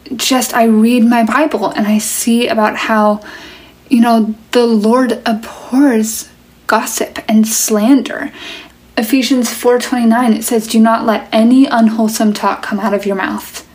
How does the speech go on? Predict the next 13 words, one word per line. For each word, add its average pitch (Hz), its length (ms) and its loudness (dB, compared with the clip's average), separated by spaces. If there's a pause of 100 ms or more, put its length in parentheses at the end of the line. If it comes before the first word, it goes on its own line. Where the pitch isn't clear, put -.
(1000)
but - 280 0
only 254 340 4
what 226 180 4
is 214 140 -2
helpful 214 400 -4
for 214 160 -4
building 220 480 2
others 220 380 0
up - 280 -8 (140)
according 214 560 0
to 220 140 -4
their 226 180 2
needs, 196 500 -4